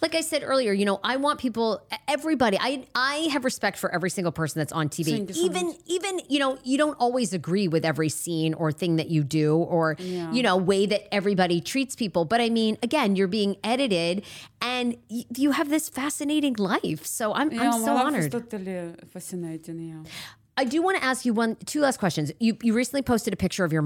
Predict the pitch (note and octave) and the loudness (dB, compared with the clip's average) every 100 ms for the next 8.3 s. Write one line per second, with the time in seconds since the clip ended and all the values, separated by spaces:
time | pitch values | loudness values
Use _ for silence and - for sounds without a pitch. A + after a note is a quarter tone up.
0 | D3+ C#3 C#3 - - - A#3 C#4+ - C#4 | 2 2 -2 -8 -4 2 4 4 0 2
1 | G3+ F3 E3 F#3+ G#3+ G#3+ G#3 A3+ B3 C4 | 6 6 4 0 -2 -4 -2 -2 0 2
2 | C#4 B3+ F3+ E3 - A#3 A3+ - C4+ C#4 | 4 4 4 2 0 0 0 0 0 0
3 | C4+ B3 A#3 - - B3 B3 B3 A#3 G#3 | 0 0 0 -2 -4 0 0 0 0 2
4 | F#3+ D#3 C#3+ - E3+ D#3+ D#3 D3 D#3+ C3+ | 4 2 -2 0 2 4 2 2 -2 -2
5 | B2 C3 - - _ _ - B3+ C4 C#4+ | -4 -8 -12 -20 _ _ 0 4 4 4
6 | C#4+ A#3+ C4 A#3+ G#3 G3 A3+ A#3+ G#3+ F#3 | 0 -4 0 4 4 4 0 -2 2 4
7 | E3+ D#3+ G3+ F3+ E3+ - F#3 F3 D#3+ - | 4 4 0 0 0 0 0 2 2 2
8 | E3 C3 | 0 -2